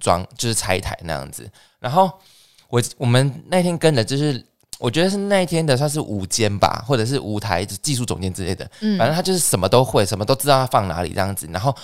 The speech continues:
Speaker 1: 然后他们细节到什么程度嘛？我，我不知道是法国了还是在讲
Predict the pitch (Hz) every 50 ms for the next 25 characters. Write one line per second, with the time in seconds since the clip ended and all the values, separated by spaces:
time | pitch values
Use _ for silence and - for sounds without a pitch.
0 | - - - - 160 190 220 214 175 156 147 143 - _ _ _ _ - - -
1 | 214 196 165 139 120 113 117 139 131 117 104 92 87 - 101 85 - - 123 104
2 | 82 85 107 110 - - 127 147 156 175 180 175 175 - - 147 104 101 - 95
3 | 92 92 95 90 90 95 90 101 131 123 139 - - 82